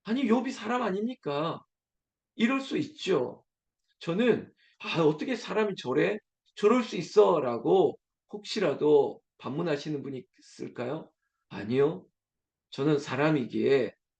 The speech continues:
이럴 수 있습니다. 여러분, 구약 속에 나타난 예수 그리스도, 항상 우리의 삶의 어떤 상황과 질문 앞에 우리가 빠뜨리지 말아야 될 이 질문 꼭 하셨으면 좋겠습니다.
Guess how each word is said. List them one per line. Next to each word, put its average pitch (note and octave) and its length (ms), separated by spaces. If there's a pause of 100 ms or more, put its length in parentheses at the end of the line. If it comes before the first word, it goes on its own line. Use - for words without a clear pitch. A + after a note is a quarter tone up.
이럴 D3+ 220
수 - 140
있습니다. - 480 (1400)
여러분, G3 340
구약 G#3+ 280
속에 E3 600 (120)
나타난 E3 460
예수 D3 220
그리스도, - 480 (800)
항상 A3 420
우리의 G3 200
삶의 E3+ 640 (420)
어떤 G#3+ 220
상황과 A3 760
질문 G3 360
앞에 B2 520 (380)
우리가 E3 300
빠뜨리지 A3+ 520
말아야 C#3 380
될 C#3 180
이 D#3+ 260
질문 C#3+ 460
꼭 - 200
하셨으면 D#3+ 400
좋겠습니다. - 580